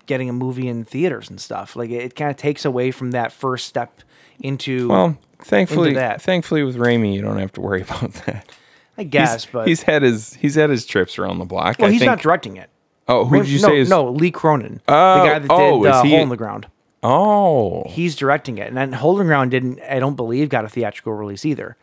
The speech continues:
Speaker 2: No.
Speaker 1: So now he's doing a bigger movie, and he's not getting that big theatrical release.
Speaker 2: I just don't
Speaker 1: So it
Speaker 2: think
Speaker 1: just kinda sucks.
Speaker 2: Yeah, it does, but
Speaker 1: Well,
Speaker 2: maybe,
Speaker 1: anyway.
Speaker 2: maybe once things are sort of up and running and normal
Speaker 1: I don't know,
Speaker 2: again,
Speaker 1: man.
Speaker 2: like, maybe
Speaker 1: I don't know.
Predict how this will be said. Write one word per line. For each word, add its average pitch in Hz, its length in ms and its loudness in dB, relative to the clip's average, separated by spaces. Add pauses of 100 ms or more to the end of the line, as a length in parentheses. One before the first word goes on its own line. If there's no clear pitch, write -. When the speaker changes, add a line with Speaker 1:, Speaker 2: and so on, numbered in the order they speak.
Speaker 2:
No. 98 200 -8
Speaker 1:
So 147 140 2
now 147 240 4
he's 165 140 2
doing 160 180 4
a 147 40 2
bigger 143 300 2
movie, 131 520 0 (180)
and 131 100 -6
he's 123 200 -6
not 127 400 0
getting 127 280 0
that 113 180 -6
big 123 180 -6
theatrical 127 480 -6
release. 123 400 -4
Speaker 2:
I 143 60 -14
just - 140 -16
don't 147 240 -12
Speaker 1:
So 151 120 -4
it - 20 0
Speaker 2:
think 139 60 -6
Speaker 1:
just 139 100 -12
kinda 143 160 -4
sucks. - 380 -4
Speaker 2:
Yeah, 160 540 -4 (100)
it 170 160 -10
does, 113 400 2
but 110 320 -6 (500)
Speaker 1:
Well, 202 160 4
Speaker 2:
maybe, 202 140 6 (100)
Speaker 1:
anyway. 170 140 6
Speaker 2:
maybe 185 280 2
once 135 320 2
things 127 460 0 (320)
are 98 340 -2 (120)
sort 110 260 -2
of 104 140 -2
up 101 180 -2
and 101 140 -2
running 107 320 2
and 92 120 -2
normal 92 200 -4
Speaker 1:
I 98 60 -2
don't 104 180 2
know, 127 60 2
Speaker 2:
again, 107 180 2
Speaker 1:
man. 110 80 2
Speaker 2:
like, 98 240 -2
maybe 107 200 -2
Speaker 1:
I 107 40 -8
don't 110 140 -10
know. 120 300 -4